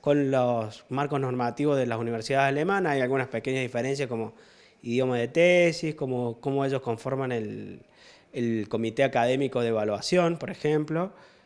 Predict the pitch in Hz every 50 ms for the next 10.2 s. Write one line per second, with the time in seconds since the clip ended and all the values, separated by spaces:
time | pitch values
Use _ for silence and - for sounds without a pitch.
0 | _ _ _ _ _ _ _ _ _ - 120 120 120 117 117 131 143 151 151 -
1 | 175 165 170 160 - 165 170 160 156 196 185 185 180 175 160 147 - 160 156 160
2 | 170 175 180 175 - 214 202 202 185 175 175 165 180 175 165 147 135 131 131 131
3 | 139 - 180 175 170 175 170 165 160 156 - 190 190 185 185 170 156 147 156 156
4 | - 170 175 180 190 196 196 214 247 - - - - - - - - _ - -
5 | 143 139 131 139 135 139 139 156 160 156 151 170 170 170 165 165 156 160 160 160
6 | 160 175 190 208 196 170 165 165 139 127 - 127 131 139 147 147 139 - - 156
7 | 156 151 156 147 135 131 127 131 127 120 110 107 90 98 120 127 139 139 131 -
8 | 123 120 123 135 143 147 139 - 123 113 107 107 101 104 - - 110 127 123 123
9 | 131 139 143 143 135 131 135 139 139 139 135 127 131 104 - 123 120 117 113 -
10 | 131 135 147 160